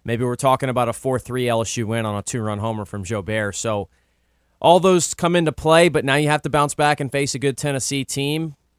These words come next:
Um, look, your advantage over Tennessee is I think L S U's a much better offensive team than they are. Um, the disadvantage here is that Tennessee's throwing Drew Beam, who's a guy they're very confident in,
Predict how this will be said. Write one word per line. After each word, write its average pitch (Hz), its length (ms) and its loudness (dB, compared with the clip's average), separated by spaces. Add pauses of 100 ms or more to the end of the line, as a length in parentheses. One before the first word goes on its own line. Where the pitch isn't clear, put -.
(720)
Um, 143 300 2
look, 170 180 4
your 151 100 0
advantage 147 400 2
over 143 160 0
Tennessee 147 400 -2
is 131 120 -2
I 123 100 -2
think 135 180 -6
L 127 120 0
S 123 100 -4
U's 127 100 -6
a 117 60 -6
much 113 260 -4
better 101 220 -4
offensive 98 400 -6
team 107 220 -8
than 95 100 -6
they 92 160 -8
are. 92 260 -6 (560)
Um, 104 340 -2
the 104 100 -4
disadvantage 139 840 0
here 139 240 0
is 120 140 -2
that 127 160 -2
Tennessee's 147 460 -2
throwing 139 280 0
Drew 117 160 -4
Beam, 123 320 -4
who's 113 160 -4
a 110 60 -6
guy 113 200 -2
they're 113 160 -2
very 110 220 -4
confident 120 480 -4
in, 135 220 -2